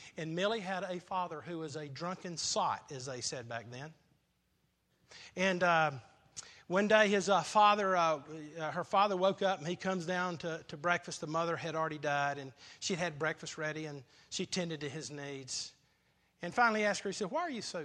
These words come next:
good to me?" And she said, "Well, Father, my mother, mother told me that I should continue to pray for you because you're hopeless and there's no way you, you'll ever change. You'll never be the father that you want to be.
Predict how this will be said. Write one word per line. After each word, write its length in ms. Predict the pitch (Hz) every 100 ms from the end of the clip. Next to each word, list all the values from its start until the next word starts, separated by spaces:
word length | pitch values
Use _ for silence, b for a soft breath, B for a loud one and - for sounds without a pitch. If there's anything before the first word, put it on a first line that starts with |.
| 127
good 200 | 131 120
to 60 | 113
me?" 120 | 110 107 _ _ _ _ _ _ _ _ b b b b b -
And 100 | 165
she 100 | 220
said, 220 | - 202
"Well, 140 | 190
Father, 500 | 156 202 220 240 233 214
my 160 | 185 196
mother, 400 | 233 247 214 -
mother 280 | 190 262 262
told 280 | - 214 185
me 380 | 185 160 156 - _ b b _
that 100 | 170
I 120 | 196
should 220 | 190 190
continue 380 | - 151 220 214
to 80 | 196
pray 240 | - 175 135
for 140 | 139
you 220 | 135 143 147 _ _ _ _ b b _
because 300 | 160 208 170
you're 120 | 196
hopeless 640 | 190 208 - 147 - - - _ _ _ _ _ _ 190
and 80 |
there's 120 | 180 170
no 160 | 196
way 160 | 202 196
you, 220 | 196 190 202
you'll 220 | 175 180
ever 160 | 185 190
change. 220 | - 156 127 - - _ _ _ _ _ _ _ -
You'll 100 | 175
never 200 | 190 190
be 140 | 190
the 100 | 180
father 340 | - 202 202 180
that 160 | 185
you 140 | 185 185
want 160 | 196
to 160 | 160
be. 120 | 139